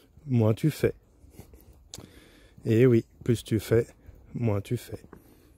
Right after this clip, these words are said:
Nous avons tous tendance à nous disperser, à courir dans tous les sens,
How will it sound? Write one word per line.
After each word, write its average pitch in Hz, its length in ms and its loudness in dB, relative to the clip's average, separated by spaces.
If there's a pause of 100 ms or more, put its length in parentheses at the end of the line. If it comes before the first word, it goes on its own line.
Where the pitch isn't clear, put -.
(460)
Nous 127 160 6
avons 131 220 6
tous - 400 -4
tendance 123 600 0
à 107 300 2 (240)
nous 120 140 2
disperser, 120 800 -2 (840)
à 113 100 0
courir 139 400 4
dans 123 120 2
tous 120 180 0
les 117 120 4
sens, 110 600 -6